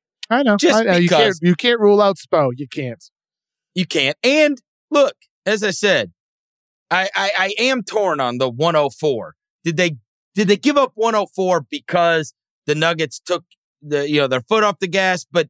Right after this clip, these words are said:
Speaker 2: in the end, that is what they scored. And if they score one oh four, you can win those games. You're not going to the free throw line. I mean, you can do a lot of, I,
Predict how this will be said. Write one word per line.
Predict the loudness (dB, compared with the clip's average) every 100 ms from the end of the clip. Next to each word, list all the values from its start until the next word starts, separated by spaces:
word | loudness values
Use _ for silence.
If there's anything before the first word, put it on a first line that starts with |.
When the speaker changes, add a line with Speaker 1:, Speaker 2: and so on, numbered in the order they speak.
| _ _ _ _ -2
Speaker 2:
in | 0 0
the | 2
end, | 0 2
that | 0 0
is | -2 0
what | -2 0
they | -2
scored. | -4 0 0 0 -2 -4
And | -2 -2
if | 0
they | -2
score | -2 -2 0 0
one | 0 0
oh | -2 -4
four, | -2 -2 -2
you | -4
can | -4 -2
win | 0 0
those | 0 0
games. | -2 -2 -4 _ -20 _ _ _ _ -4
You're | -2 0
not | 0 0 0
going | 0 0 2
to |
the | -2 0
free | -2 0
throw | 0 0
line. | -2 -2 -2
I | -2
mean, | -4 -8 _ -2
you | 2 2
can | 0 -2
do | -2 -2
a | 0 0
lot | -2 0 2 0 0
of, | 0 0 -2 -8 _ _ _ _ _ _
I, | -6